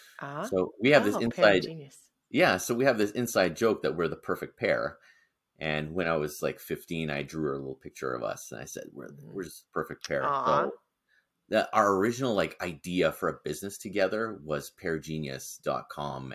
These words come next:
Speaker 2: and it was funny. Like, I left my, uh, electrical job, and we traveled.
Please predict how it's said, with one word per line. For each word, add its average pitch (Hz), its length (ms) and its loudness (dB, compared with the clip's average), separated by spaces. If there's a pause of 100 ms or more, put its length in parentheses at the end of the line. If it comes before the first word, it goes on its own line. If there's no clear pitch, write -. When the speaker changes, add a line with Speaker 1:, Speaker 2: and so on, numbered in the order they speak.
Speaker 2:
and 65 560 -8 (720)
it 85 300 -6
was 101 180 -6
funny. 131 260 0
Like, 69 200 -2
I 78 60 2
left 78 280 -2
my, 73 360 -4 (600)
uh, 67 260 -8
electrical 73 440 -6
job, 71 400 -2 (100)
and 73 440 -8
we 71 440 -8
traveled. 78 560 -4